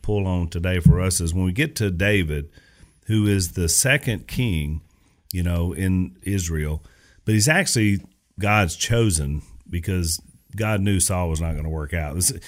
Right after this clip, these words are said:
know, it's interesting, when you read the Old Testament from the perspective of, we get to get the insight 'cause we knew what God was thinking. And he was like, "This guy's not gonna work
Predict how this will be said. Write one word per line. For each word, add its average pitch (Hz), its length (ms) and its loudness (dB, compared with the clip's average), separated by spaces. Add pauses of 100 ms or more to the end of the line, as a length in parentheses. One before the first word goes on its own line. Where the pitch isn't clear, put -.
(140)
know, 120 60 0
it's 110 120 0
interesting, 131 240 2
when 104 120 4
you 110 60 2
read 139 140 4
the 127 100 4
Old 107 140 2
Testament 110 540 0
from 95 200 -2
the 87 100 0
perspective 87 640 -4
of, 85 160 -2
we 113 140 -2
get 131 180 0
to 95 80 -4
get 85 220 -6
the 82 160 -2
insight 95 420 -2
'cause 87 140 -4
we 101 120 -2
knew 110 160 0
what 87 120 -2
God 92 300 -4
was 76 120 -6
thinking. 69 300 -12 (320)
And 107 80 -6
he 113 60 -2
was 98 120 0
like, 90 200 -6
"This 123 140 -6
guy's 80 260 -4
not 71 140 -8
gonna 67 140 -10
work 71 280 -12